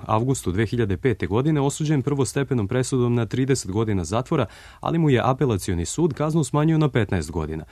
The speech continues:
U poslednjih godinu dana to je treći put da Viši sud značajno smanjuje kazne osuđenima za ubistva i nasilje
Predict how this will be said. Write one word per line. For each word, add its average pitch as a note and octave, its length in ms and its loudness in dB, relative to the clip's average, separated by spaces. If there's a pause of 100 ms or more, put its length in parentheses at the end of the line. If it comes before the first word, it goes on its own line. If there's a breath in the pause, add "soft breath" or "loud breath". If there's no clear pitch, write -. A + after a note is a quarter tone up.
(300 loud breath)
U G2 60 -8
poslednjih G#2 380 0
godinu B2 360 4
dana C#3 260 4
to - 80 2
je C3 80 4
treći F3 320 2
put - 300 0
da F2+ 260 -2
Viši A#2 320 0
sud C#3+ 340 -2
značajno C3 560 2
smanjuje C#3 440 4
kazne G#2 340 0
osuđenima G2 560 0
za F2 140 -2
ubistva A2 600 -2
i F#2+ 180 -4
nasilje A2 520 0